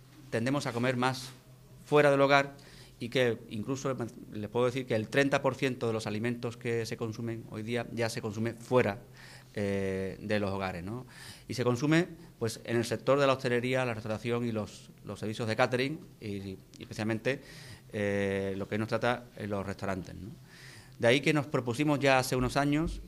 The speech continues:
desarrollar iniciativas y campañas para promocionar, eh, el uso de materias primas, ¿eh? de ingredientes,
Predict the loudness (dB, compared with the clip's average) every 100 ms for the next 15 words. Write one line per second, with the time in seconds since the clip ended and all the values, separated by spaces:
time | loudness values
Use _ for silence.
0 | -10 -6 -2 2 4 4 2 -2 -2 0
1 | 0 0 -4 -14 -20 -8 -4 -4 -6 -4
2 | -4 0 2 2 0 0 0 0 -2 -2
3 | -2 2 2 0 -12 -20 -20 -20 -12 -2
4 | 0 2 2 2 2 2 0 0 0 -2
5 | -2 0 0 2 -2 -10 -16 -20 -8 -6
6 | -6 -4 0 2 4 4 4 -2 -6 -8